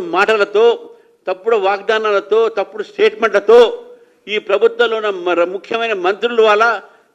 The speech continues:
ఈరోజు ఇటువంటి ఒక సి-, ఒక పరిస్థితి నిర్మాణమైంది. యూరియా కొరత లేదు, ఎంతంటే అంత ఇస్తాం. ఇప్పుడు కూడా దారిలో యూరియా ఉన్నది మన, మన చేతిలో. ఇఫ్కో ద్వారా,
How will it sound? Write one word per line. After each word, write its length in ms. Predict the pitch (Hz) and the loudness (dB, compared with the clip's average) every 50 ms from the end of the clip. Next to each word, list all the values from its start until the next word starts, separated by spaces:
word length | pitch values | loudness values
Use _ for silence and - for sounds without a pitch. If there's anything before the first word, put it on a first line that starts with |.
| _ | _
ఈరోజు 380 | 185 196 202 202 220 226 233 226 220 208 175 117 165 196 | -8 -2 0 2 4 4 4 4 2 2 -2 -8 -14 -10
ఇటువంటి 340 | - 202 220 214 208 208 214 208 | -8 -6 -6 -4 -2 -2 -2 -2
ఒక 100 | 175 180 170 - | -6 -8 -12 -14
సి-, 260 | 196 190 - 175 190 185 | -16 -12 -6 -4 -4 -2
ఒక 80 | 185 190 185 180 - - - _ _ _ _ 180 | 0 -2 -2 -2 -4 -8 -16 _ _ _ _ -6
పరిస్థితి 400 | 185 208 208 220 226 - 220 214 202 - - - - - _ _ - 139 147 | -6 -6 -6 -8 -8 -8 -8 -8 -8 -10 -12 -16 -20 -20 _ _ -18 -6 -2
నిర్మాణమైంది. 720 | 170 190 202 202 208 202 190 185 180 180 170 170 190 190 165 - - - - - _ _ _ _ _ _ _ _ _ _ _ _ _ _ - - - - - 123 131 | -2 0 0 2 0 0 0 0 0 0 2 2 2 2 2 -2 -6 -16 -20 -20 _ _ _ _ _ _ _ _ _ _ _ _ _ _ -18 -16 -16 -16 -18 -14 -12
యూరియా 280 | 170 214 226 226 233 233 233 226 - | -12 -8 0 2 2 2 2 0 -2
కొరత 240 | 185 208 202 202 226 214 196 196 | -4 -4 -4 -2 -4 -2 2 2
లేదు, 240 | 214 220 214 233 240 247 226 185 190 | 2 2 2 0 -2 -4 -4 -8 -10
ఎంతంటే 360 | 190 214 196 220 226 226 220 220 208 | -10 -8 -6 -6 -6 -4 -4 -6 -6
అంత 100 | 196 208 208 185 | -4 -2 -4 -4
ఇస్తాం. 220 | 196 - 233 240 240 233 233 _ _ _ _ _ 175 185 | -2 -2 -4 -4 -4 -8 -14 _ _ _ _ _ -16 -16
ఇప్పుడు 200 | - - 220 233 226 | -12 -10 -8 -2 0
కూడా 120 | 240 240 | 2 0
దారిలో 400 | 233 175 196 202 214 220 226 233 233 208 208 208 | 2 2 2 2 2 2 0 0 -2 -2 0 0
యూరియా 220 | 220 220 226 220 214 214 - - _ _ _ - 190 | -2 0 0 -2 -4 -6 -12 -20 _ _ _ -12 -8
ఉన్నది 220 | 208 220 214 196 190 185 | -4 -2 -2 -2 -2 -4
మన, 100 | 175 170 170 190 180 | -6 -6 -8 -4 -4
మన 100 | 180 175 - 170 | -4 -2 -2 -4
చేతిలో. 240 | 185 175 160 156 120 - - - _ _ _ _ _ _ _ _ _ _ _ - | -4 -4 -2 -4 -4 -4 -8 -14 _ _ _ _ _ _ _ _ _ _ _ -8
ఇఫ్కో 340 | 185 196 - - 226 233 240 214 | -8 -8 -8 -2 0 2 2 2
ద్వారా, 280 | 214 208 202 196 214 | 2 2 0 0 0